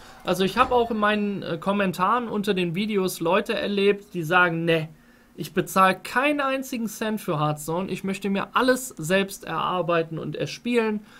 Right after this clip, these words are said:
Klar, sehr, sehr gerne, hab ich auf jeden Fall Verständnis für. Ich bin auch nicht so flüssig, also ich hab jetzt auch nicht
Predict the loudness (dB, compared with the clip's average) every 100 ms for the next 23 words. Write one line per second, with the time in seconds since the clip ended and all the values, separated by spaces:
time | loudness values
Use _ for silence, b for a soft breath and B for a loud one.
0 | B -2 4 6 4 -4 _ -20 _ _
1 | _ -16 -4 -2 0 0 0 2 2 2
2 | 0 0 -2 -4 -4 -4 -6 -2 -2 -2
3 | -6 -2 -2 -2 -6 0 0 0 B B
4 | -4 0 2 6 6 4 -2 0 -4 0
5 | -2 -2 -4 -2 -2 0 2 2 0 -2
6 | -2 0 -2 0 0 0 -4 -4 -6